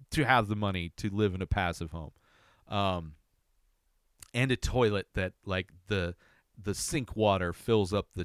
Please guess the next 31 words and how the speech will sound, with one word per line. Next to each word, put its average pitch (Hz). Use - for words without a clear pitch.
to-, -
the 101
toilet 110
tank. 90
So -
when 95
you 95
flush 104
it, 104
you're 95
using, 92
uh, 90
the 90
sink -
water 87
from 90
earlier 95
when 80
you 85
wash 87
your 90
hands. 80
Uh, 98
I 123
love 147
that. 92
And, 120
uh, 113
you 180
know, 101
th-, 131